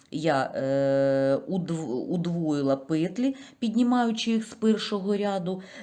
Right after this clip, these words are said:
е, з протяжок, і після удвоєння у мене на спицях сто петель. І я почала в'язати гумкою дві лицьові,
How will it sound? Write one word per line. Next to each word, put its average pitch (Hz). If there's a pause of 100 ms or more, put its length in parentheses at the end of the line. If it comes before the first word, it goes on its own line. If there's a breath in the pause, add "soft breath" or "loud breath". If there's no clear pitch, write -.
е, 160
з -
протяжок, 180
і 208
після 143
удвоєння 143
у -
мене 208
на 202
спицях 190 (120)
сто - (200)
петель. 143 (460 loud breath)
І 302
я 392
почала 190
в'язати 156
гумкою 175
дві 139
лицьові, 143